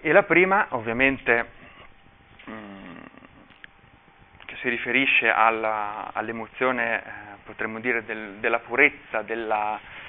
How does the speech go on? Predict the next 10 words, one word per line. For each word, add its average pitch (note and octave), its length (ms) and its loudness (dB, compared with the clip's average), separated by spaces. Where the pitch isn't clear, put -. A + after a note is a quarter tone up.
della A#2+ 300 4
vita, B2 600 0
eccetera, B2 720 2
è D#3+ 140 -6
tratta C3+ 540 4
da B2+ 120 4
una C3+ 140 4
poesia B2+ 260 -2
di A2+ 100 -2
Pasolini. A2 540 -4